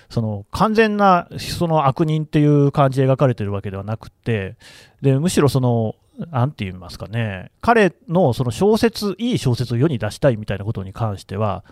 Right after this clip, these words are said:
かなりその本当の、のその純粋なものがあるっていう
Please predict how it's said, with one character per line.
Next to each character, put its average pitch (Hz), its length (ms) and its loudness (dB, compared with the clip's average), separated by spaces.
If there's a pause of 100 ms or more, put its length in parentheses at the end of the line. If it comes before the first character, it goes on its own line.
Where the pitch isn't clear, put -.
(100)
か 240 140 0
な 180 80 2
り 120 80 0
そ 113 100 -6
の 98 220 -10
本 185 180 -4
当 185 180 2
の、 165 440 2
の 135 120 -2
そ 127 120 -2
の 123 40 0
純 165 200 2
粋 185 180 0
な 175 60 2
も 180 80 2
の 139 80 0
が 120 120 -2
あ 180 60 4
る 208 100 0
っ - 40 -2
て - 220 -12
い 196 80 -2
う 190 280 -4